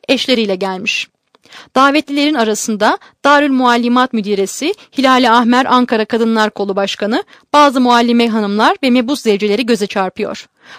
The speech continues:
Bazıları oturmuş, bazıları ayaktadır. Müziğin yanı sıra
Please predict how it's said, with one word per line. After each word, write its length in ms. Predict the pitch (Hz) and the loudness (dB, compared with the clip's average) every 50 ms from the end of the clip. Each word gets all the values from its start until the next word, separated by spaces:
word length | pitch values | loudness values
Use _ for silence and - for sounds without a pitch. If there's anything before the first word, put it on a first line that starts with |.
| _ - | _ 4
Bazıları 420 | 294 285 285 277 254 247 247 247 | 4 6 6 4 4 2 2 2
oturmuş, 480 | 214 214 - 226 208 214 277 392 - - - _ | 0 0 -2 -2 -2 -2 -2 -2 -4 -6 -6 _
bazıları 420 | 285 285 262 247 240 202 220 233 294 | 2 4 4 4 4 2 2 2 4
ayaktadır. 640 | 226 214 208 202 - - 190 190 185 - - - _ _ _ _ _ _ _ _ _ _ - - - _ | 4 4 2 2 -2 -8 -8 -8 -8 -10 -12 -14 _ _ _ _ _ _ _ _ _ _ -20 -20 -18 _
Müziğin 300 | - 285 269 277 320 330 | -2 0 2 4 4 4
yanı 180 | 311 294 294 302 | 4 4 4 2
sıra 340 | - - 226 208 214 320 | 2 0 0 2 2 2